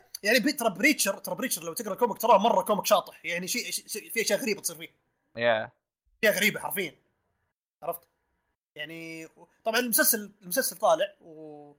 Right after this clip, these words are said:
Speaker 1: وخ-، يخ-، طبعًا سيزون ثري حق المسلسل كان أكثر مسلسل، يعني أكثر سيزون اقتبس من الم-، من الكوميك بشكل حرفي، مشاهد، يعني حرفيًا ديالوج نفسه ينقال.
Speaker 2: أوه.
Speaker 1: كلام نفسه ينقال. آه، يسمونه؟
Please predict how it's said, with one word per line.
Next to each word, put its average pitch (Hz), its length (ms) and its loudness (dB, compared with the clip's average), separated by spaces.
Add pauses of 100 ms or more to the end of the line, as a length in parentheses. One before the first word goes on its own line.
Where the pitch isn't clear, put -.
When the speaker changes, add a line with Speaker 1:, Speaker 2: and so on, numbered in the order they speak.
(440)
Speaker 1:
وخ-، - 260 -14
يخ-، 180 360 -14
طبعًا 196 160 -2
سيزون 180 220 -4
ثري 208 140 -4
حق 180 80 -8
المسلسل 175 420 -8
كان 196 140 -10
أكثر 226 260 -8
مسلسل، 180 360 -6
يعني 156 280 -10 (220)
أكثر 226 220 -2
سيزون 190 300 -2
اقتبس 185 340 -6
من 180 80 -10
الم-، 175 260 -12
من 175 140 -14
الكوميك 185 320 -4
بشكل 185 420 -12 (220)
حرفي، 170 380 -4 (240)
مشاهد، 165 400 -2
يعني 135 180 -12
حرفيًا 151 320 -10 (320)
ديالوج 190 340 0
نفسه 196 280 -4
ينقال. 151 220 -8 (540)
Speaker 2:
أوه. 113 280 6
Speaker 1:
كلام 160 180 4
نفسه 180 260 -8
ينقال. 160 220 -10 (540)
آه، 160 460 -2 (720)
يسمونه؟ 214 340 -8